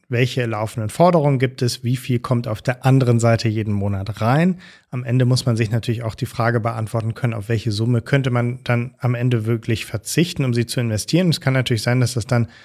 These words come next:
am Ende gar nicht so viel ist. Möglicherweise ist es dann sinnvoller, in gut verzinstes Festgeld zu investieren als am Aktienmarkt. Aber vielleicht hat man ja auch was angespart und kann das als größere Summe einmal investieren.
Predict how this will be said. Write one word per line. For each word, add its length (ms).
am 140
Ende 160
gar 200
nicht 160
so 80
viel 320
ist. 220
Möglicherweise 680
ist 100
es 100
dann 280
sinnvoller, 520
in 140
gut 260
verzinstes 640
Festgeld 540
zu 140
investieren 420
als 240
am 160
Aktienmarkt. 680
Aber 160
vielleicht 260
hat 140
man 100
ja 120
auch 120
was 220
angespart 840
und 220
kann 240
das 180
als 260
größere 500
Summe 420
einmal 420
investieren. 600